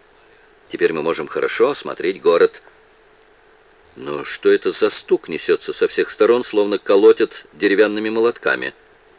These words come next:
Джо стал внимательно всматриваться и убедился, что весь этот шум производят ткачи,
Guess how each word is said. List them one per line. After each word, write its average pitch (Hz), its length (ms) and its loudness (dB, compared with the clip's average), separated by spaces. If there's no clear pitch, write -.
Джо 123 300 0
стал 80 280 -2
внимательно 73 520 -6
всматриваться 170 680 -2
и 107 80 0
убедился, 147 600 4
что - 240 4
весь 147 280 2
этот - 280 2
шум 202 360 -2
производят 120 680 0
ткачи, - 720 -4